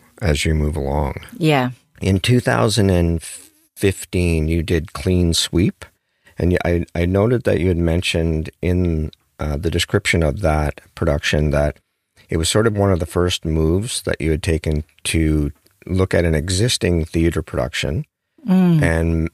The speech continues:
Speaker 1: make it more accessible for
Speaker 2: Yeah.
Speaker 1: people living with the dementia.
Speaker 2: Yeah.
Speaker 1: So how did you do that? What did you learn from that process?
Speaker 2: Well, firstly, I had embarked already a move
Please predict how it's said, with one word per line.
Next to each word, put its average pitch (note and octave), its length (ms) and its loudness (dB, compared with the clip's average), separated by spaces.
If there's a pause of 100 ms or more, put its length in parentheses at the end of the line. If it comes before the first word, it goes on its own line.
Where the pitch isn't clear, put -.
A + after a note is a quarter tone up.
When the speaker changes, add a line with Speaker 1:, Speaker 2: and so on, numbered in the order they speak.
Speaker 1:
make D#2+ 400 0
it - 100 -2
more D#2 460 -2 (180)
accessible D2 840 -4 (440)
for D2 340 -2
Speaker 2:
Yeah. C#3+ 200 4
Speaker 1:
people D2+ 220 0
living D2+ 280 -2
with D2 140 -4
the C#2+ 80 -4
dementia. C#2 640 -4
Speaker 2:
Yeah. D3 380 2
Speaker 1:
So G2+ 300 0 (160)
how B2 120 0
did C3 140 -2
you A#2 300 0 (120)
do F#2+ 180 -2
that? C2 260 -4 (140)
What G#2+ 140 0
did A2 160 -2
you G#2+ 80 0
learn E2+ 360 2
from D#2 140 -2
that B1+ 180 0
process? - 600 -2 (800)
Speaker 2:
Well, A3+ 240 4
firstly, C#4 480 -2
I G3+ 140 -2
had C4+ 260 -2 (240)
embarked G3+ 800 -2
already F#3 500 0
a D3+ 60 0
move F#3 560 0